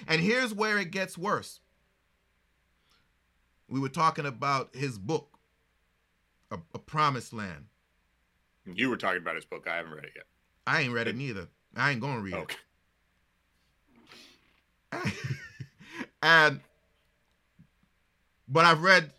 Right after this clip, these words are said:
Speaker 1: you know, the, the snippets that came out and whatnot, which confirmed for me why I'm not gonna read it. Where in the book, he lambasts Jeremiah Wright as being out of touch, as being dated,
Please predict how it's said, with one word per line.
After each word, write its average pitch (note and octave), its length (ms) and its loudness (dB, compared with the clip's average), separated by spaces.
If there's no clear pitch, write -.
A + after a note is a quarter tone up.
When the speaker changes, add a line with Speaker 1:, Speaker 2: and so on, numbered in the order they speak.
Speaker 1:
you F3 140 -2
know, D3+ 100 2
the, C#3+ 200 -2
the C3+ 140 -4
snippets D#3+ 600 -4
that C3 200 -6
came C3+ 260 -6
out C3+ 200 2
and B2 100 -4
whatnot, C3 340 -2
which C#3 260 -6
confirmed D3+ 440 -4
for B2 100 -8
me A2+ 100 -6
why A2 140 -4
I'm G#2+ 100 -4
not G2+ 160 -8
gonna G2 140 -10
read E2 160 -12
it. C#2 80 -18
Where D#3 480 4
in G#3 220 0
the G3+ 80 0
book, E3+ 420 -2
he A#3 240 0
lambasts G3+ 840 4
Jeremiah F3 600 0
Wright F3+ 260 -2
as C3+ 200 -4
being D#3 340 0
out F#3 240 6
of D3+ 100 -2
touch, - 440 -4
as C#3 220 -2
being D#3+ 580 -4
dated, F#3+ 540 0